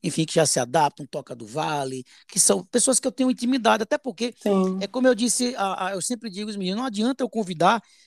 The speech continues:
Speaker 1: alguém que eu não conheço e, ao mesmo tempo, eu não tenho nenhum contato dessa pessoa. Às vezes você vai convidar, ah, vou convidar, por exemplo,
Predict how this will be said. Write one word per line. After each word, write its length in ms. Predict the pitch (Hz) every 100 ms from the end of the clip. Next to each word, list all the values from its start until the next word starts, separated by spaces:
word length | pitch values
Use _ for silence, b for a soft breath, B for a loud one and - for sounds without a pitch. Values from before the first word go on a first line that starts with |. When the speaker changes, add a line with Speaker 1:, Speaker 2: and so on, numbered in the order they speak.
| b
Speaker 1:
alguém 380 | 214 185 233 262
que 100 | 247
eu 60 |
não 120 | 254
conheço 540 | 269 302 269 247 277 277
e, 20 |
ao 120 | 269
mesmo 240 | 262 254 247
tempo, 200 | 254 269
eu 40 |
não 100 | 285
tenho 160 | 269 262
nenhum 160 | 302
contato 540 | 294 320 - 208 247 214
dessa 200 | 196 196
pessoa. 460 | 190 160 170 160
Às 60 | 170
vezes 160 | 214
você 80 | 202
vai 100 | 247
convidar, 360 | 240 240 247 294
ah, 40 |
vou 160 | 247 240 _ -
convidar, 280 | 233 254 220
por 80 | 202 -
exemplo, 240 | 196 175